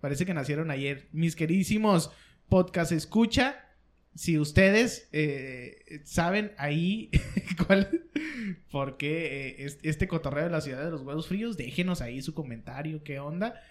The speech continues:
<laughs> Díganos si ustedes son parte de la ciudad de los huevos fríos o no sabían este cotorreo y, y por este podcast se enteraron que es la ciudad, que Mexicali es la ciudad de los huevos fríos. Así se les dice, muchachos.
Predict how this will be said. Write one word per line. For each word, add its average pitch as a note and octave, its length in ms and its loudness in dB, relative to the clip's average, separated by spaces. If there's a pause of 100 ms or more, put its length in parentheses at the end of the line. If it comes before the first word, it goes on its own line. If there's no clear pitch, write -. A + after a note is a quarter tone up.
(240)
<laughs> D3+ 80 -12 (1700)
Díganos F3+ 560 -2
si F#3 340 -2
ustedes D#3 360 0
son D#3+ 240 0
parte G#3+ 580 2 (340)
de D3+ 160 2
la C#3 140 0
ciudad C#3 200 0
de D#3 80 2
los C3+ 180 0
huevos D3 340 -2
fríos G#3 580 2
o F#3 360 2
no D3+ 200 0
sabían D3+ 400 0
este D#3+ 200 -6
cotorreo D#3+ 600 -2
y, D#3+ 220 2
y B2 240 -2
por B2+ 220 -4
este C3 180 -2
podcast D3+ 420 -4
se D#3+ 60 2
enteraron D3+ 560 0 (480)
que G3+ 360 2
es D#3 180 2
la E3 120 -2
ciudad, C3 280 -6
que C#3+ 100 -6
Mexicali E3 400 -4
es G3 80 -2
la D#3+ 100 2
ciudad C3+ 180 -2
de C3 60 -2
los A#2+ 160 -4
huevos A#2+ 340 -8
fríos. A2+ 380 -16
Así C3 240 -4
se D3+ 120 0
les B2+ 180 -6
dice, B2 260 -10
muchachos. - 540 -16